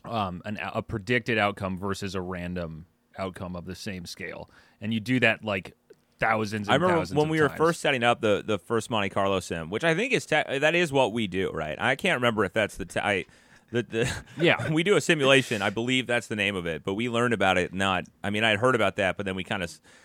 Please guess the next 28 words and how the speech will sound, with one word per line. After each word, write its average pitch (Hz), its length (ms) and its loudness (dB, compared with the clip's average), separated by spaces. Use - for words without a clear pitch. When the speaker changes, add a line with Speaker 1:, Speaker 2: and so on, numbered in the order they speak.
Speaker 2:
anyway, 131 280 0
when 120 140 -4
we 123 80 -4
first 170 300 -2
set 143 120 2
it 131 80 2
up, 120 220 6
it, 95 180 0
it 98 180 -2
feels 165 340 0
like 113 180 2
it's 98 160 -8
not 98 260 0
real. 92 320 0
It 107 120 -6
feels 135 180 0
like 135 120 -2
it 110 100 -8
shouldn't 107 360 -6
Speaker 1:
Mm-hmm. 82 100 -8
Speaker 2:
work 80 260 -6
when 104 160 -4
you're 104 100 -4
doing 110 220 -4
it, 135 200 -8
'cause 110 140 -12
you're 113 80 -4
like, 98 160 -4